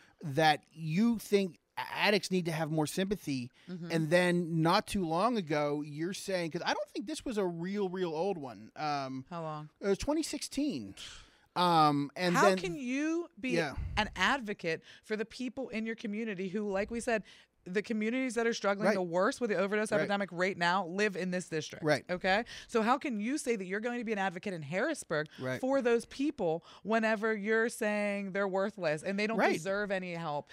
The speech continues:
Speaker 2: They
Speaker 1: Right.
Speaker 2: don't, I mean, if anybody who is listening or anybody in the world thinks that anybody wakes up and says, "I wanna be addicted to opioids today,"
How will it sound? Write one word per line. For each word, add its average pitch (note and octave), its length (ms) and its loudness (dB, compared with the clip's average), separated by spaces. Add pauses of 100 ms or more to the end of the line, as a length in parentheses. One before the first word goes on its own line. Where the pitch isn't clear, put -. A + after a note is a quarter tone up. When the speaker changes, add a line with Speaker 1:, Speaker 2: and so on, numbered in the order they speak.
Speaker 2:
They D3+ 100 -2
Speaker 1:
Right. A3 60 6
Speaker 2:
don't, A#3 160 -2 (160)
I C4+ 80 -2
mean, D4 160 -2
if - 140 -6 (140)
anybody F4 580 0
who C4 120 0
is G3 120 -2
listening F3+ 360 -2
or F3+ 40 -4
anybody E4+ 320 -4
in D#4 80 -6
the B3 80 -2
world G3 320 0
thinks F3+ 180 -6
that - 160 -8
anybody C#4 400 0
wakes F#3+ 360 -2
up F#3 140 0
and E3+ 120 -6
says, D#3 180 -4 (260)
"I A#3 140 8
wanna C4+ 200 2
be G#3+ 100 -2
addicted F#3 380 -4
to D3+ 80 -2
opioids G#3 420 -2
today," G#3+ 340 0